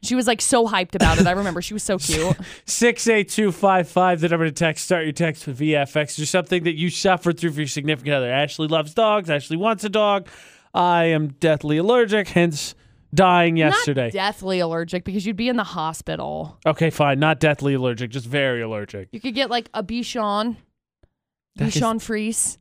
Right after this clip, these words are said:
Speaker 1: A
Speaker 2: Now it just,
Speaker 1: Schnauzer,
Speaker 2: now it
Speaker 1: a
Speaker 2: just sounds like
Speaker 1: poodle.
Speaker 2: you're making up words. I feel like we're in another version of Car
Speaker 1: Oh,
Speaker 2: Corner Knot.
Speaker 1: hey, you could get a, you could get a, uh, a Shih Tzu. I love Shih Tzus. They're good dogs. Or a Maltese.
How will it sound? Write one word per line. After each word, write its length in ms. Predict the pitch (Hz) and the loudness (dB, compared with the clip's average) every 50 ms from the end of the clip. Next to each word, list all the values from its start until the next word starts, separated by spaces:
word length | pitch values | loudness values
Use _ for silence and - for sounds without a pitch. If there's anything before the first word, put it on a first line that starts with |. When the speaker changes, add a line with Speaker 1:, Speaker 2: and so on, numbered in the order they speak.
| _ _ _ _ _ _ _ _ _ _ _ _ _ _ - | _ _ _ _ _ _ _ _ _ _ _ _ _ _ -12
Speaker 1:
A 20 | 233 | -2
Speaker 2:
Now 120 | - 233 | 0 2
it 20 | 269 | 4
just, 40 | |
Speaker 1:
Schnauzer, 200 | 262 247 240 254 269 | 4 4 2 2 4
Speaker 2:
now 160 | 277 320 349 | 4 6 4
it 80 | 339 - | 4 4
Speaker 1:
a 20 | |
Speaker 2:
just 160 | 285 247 - 254 | 2 2 4 4
sounds 140 | 269 240 | 4 6
like 60 | 233 233 | 6 6
Speaker 1:
poodle. 80 | 240 226 | 6 6
Speaker 2:
you're 80 | 180 170 | 4 4
making 220 | 175 170 147 151 | 4 4 4 2
up 80 | 143 120 | 0 2
words. 140 | 139 143 170 | 4 4 2
I 100 | 196 - | 4 4
feel 80 | 294 | 4
like 100 | 277 262 | 4 4
we're 120 | 233 254 247 | 4 2 4
in 60 | 226 | 4
another 240 | 214 208 208 214 202 | 4 4 4 4 4
version 320 | 170 202 202 180 165 - 170 | 4 4 2 2 2 0 -2
of 80 | 156 - | 0 4
Car 180 | - - 494 508 | 4 6 6 6
Speaker 1:
Oh, 40 | 508 453 | 6 6
Speaker 2:
Corner 260 | - 170 160 294 269 | 6 4 2 0 -4
Knot. 140 | 262 127 - 440 466 480 | -2 0 2 2 2 2
Speaker 1:
hey, 200 | 480 349 220 - - - | 2 0 -2 -6 -8 0
you 140 | - 330 370 | 2 2 2
could 100 | 349 415 | 4 2
get 180 | 415 427 415 392 370 330 269 - | 2 2 2 2 2 2 0 0
a, 40 | 262 | 0
you 100 | 330 339 | -2 -2
could 140 | - 370 277 | -2 -4 -2
get 200 | 349 359 311 - - | -2 -2 -2 -2 -2
a, 240 | 277 311 311 302 294 | -2 0 0 2 2
uh, 420 | 269 254 240 226 208 196 190 185 - _ - 220 | 2 4 4 4 4 2 2 0 -2 _ -2 -2
a 60 | 240 | -2
Shih 180 | - - 339 | 0 0 -2
Tzu. 440 | - - - 254 233 254 320 330 320 _ - 254 | -2 -2 0 2 2 2 2 0 -4 _ -2 -2
I 100 | 294 302 | -2 -2
love 420 | 247 208 202 196 196 196 185 175 | 0 -2 -2 0 0 -2 -2 -6
Shih 180 | - - 180 165 | -8 -12 -12 -10
Tzus. 460 | - 175 170 165 160 160 - - - _ _ _ _ - | -8 -8 -8 -6 -6 -8 -10 -14 -16 _ _ _ _ -4
They're 100 | 269 262 | -4 0
good 220 | 202 220 196 170 | 0 0 0 2
dogs. 460 | 185 170 160 160 156 156 160 - - - | 2 2 2 2 0 0 -4 -10 -10 0
Or 140 | - 262 277 | 2 2 4
a 40 | 240 | 4
Maltese. 640 | 226 208 196 - 185 175 165 160 156 175 - - | 2 0 -2 -4 -6 -6 -4 -4 -4 -4 -8 -10